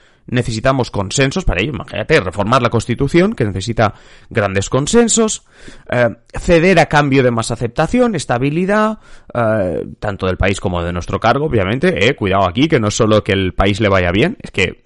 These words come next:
no seamos tontos, estamos hablando también de nosotros aguantar en el gobierno, aguantar en el sillón, si lo queréis ver así.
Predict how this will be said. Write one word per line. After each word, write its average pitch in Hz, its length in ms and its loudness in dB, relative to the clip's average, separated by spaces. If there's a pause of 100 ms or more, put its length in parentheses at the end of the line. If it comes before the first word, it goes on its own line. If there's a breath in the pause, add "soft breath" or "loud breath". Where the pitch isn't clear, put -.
(220)
no 107 100 -2
seamos 92 320 -4
tontos, 135 360 0
estamos 107 340 0
hablando 104 320 -2
también 104 400 -4 (300 soft breath)
de 107 220 0
nosotros 101 440 -2
aguantar 104 560 2
en 92 100 -2
el 90 120 -2
gobierno, 117 420 -2
aguantar 110 340 -2
en 110 120 -2
el 104 100 0
sillón, 117 720 0
si - 140 -8
lo 98 100 -2
queréis 95 240 -4
ver 92 140 -4
así. - 280 -6